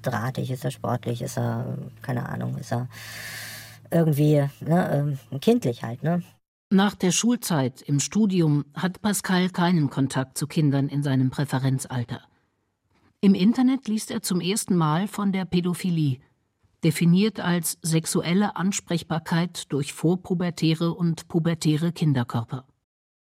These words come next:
Speaker 1: Ich hab mich damals damit beschäftigt und das, ähm, gelernt, okay,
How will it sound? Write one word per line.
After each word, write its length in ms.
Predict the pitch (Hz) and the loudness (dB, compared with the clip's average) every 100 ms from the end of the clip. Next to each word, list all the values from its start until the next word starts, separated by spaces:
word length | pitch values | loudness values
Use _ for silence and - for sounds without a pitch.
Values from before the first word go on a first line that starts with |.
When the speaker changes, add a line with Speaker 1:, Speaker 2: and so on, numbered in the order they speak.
| _ - | _ 0
Speaker 1:
Ich 200 | 196 208 | 2 4
hab 120 | 202 | 2
mich 140 | 165 | 2
damals 480 | 151 151 147 - - - | 4 4 2 -2 -14 -2
damit 480 | 131 131 - - - - | 0 0 -2 -14 -18 -10
beschäftigt 760 | - - - - 180 - - _ - | -8 -8 -10 -12 -14 -14 -20 _ -16
und 180 | 110 113 | -14 -12
das, 440 | 147 - - - - | -14 -16 -20 -20 -20
ähm, 360 | 120 117 120 139 _ | -14 -12 -10 -12 _
gelernt, 460 | 120 107 117 143 143 | -2 0 0 0 -2
okay, 320 | - 135 | -2 -2